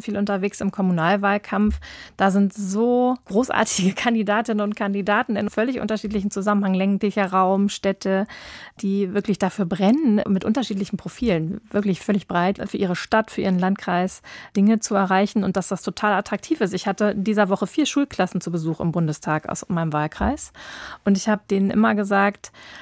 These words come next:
„Übernehmt ihr auch Verantwortung für euer Umfeld?“ Ich habe mit fünfzehn angefangen, Politik zu machen, weil es mir nicht egal war, wie es bei mir aussieht und weil ich nicht wollte, dass mir über sechzigjährige erklären, wie ein sicherer Schulweg funktioniert. Und das ins Gedächtnis zu rufen, braucht, glaube ich, Menschen, die das vor Ort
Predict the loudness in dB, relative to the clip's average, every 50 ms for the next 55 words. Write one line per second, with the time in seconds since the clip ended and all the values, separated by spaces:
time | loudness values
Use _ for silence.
0 | -20 -20 _ -6 -2 4 4 6 6 8 8 6 6 4 4 2 2 4 4 2
1 | 0 2 0 0 2 2 2 2 2 0 0 0 -2 0 0 -2 0 0 0 0
2 | 0 0 -2 -2 0 0 0 0 0 -2 -2 -4 -2 -2 -2 -4 -2 -2 -4 -4
3 | -4 -2 -2 -2 0 0 0 0 0 0 0 0 -2 -2 -2 -2 -2 -2 -2 -4
4 | -8 -10 -6 -4 -2 0 0 2 2 2 2 2 0 0 0 0 0 2 2 2
5 | 0 -2 -2 0 0 2 2 2 4 2 2 2 2 0 -2 -2 -2 0 2 4
6 | 2 2 2 0 -2 0 0 -2 -4 -2 -2 -2 0 0 0 0 0 0 0 0
7 | 0 0 2 2 2 2 0 0 2 2 2 0 -4 -14 -16 -14 -12 -12 -10 -12
8 | -12 -4 -2 -2 0 2 2 2 2 2 2 2 4 4 2 0 0 -2 -6 -4
9 | -2 -2 0 0 2 0 0 0 -2 -2 0 2 2 4 4 4 2 2 2 2
10 | 2 4 2 2 2 2 2 2 4 4 4 2 2 2 0 0 0 2 0 0
11 | 0 0 2 2 2 0 -2 -2 -4 -2 0 0 2 4 4 4 4 4 2 0
12 | 0 2 0 0 0 2 0 2 0 -2 -2 0 0 -2 0 0 0 0 4 4
13 | 4 4 4 2 2 2 0 0 0 -2 0 0 2 0 -2 -4 -6 -4 0 2
14 | 2 2 2 0 -2 0 0 -4 -4 -2 -6 -4 -2 2 0 0 0 -2 -10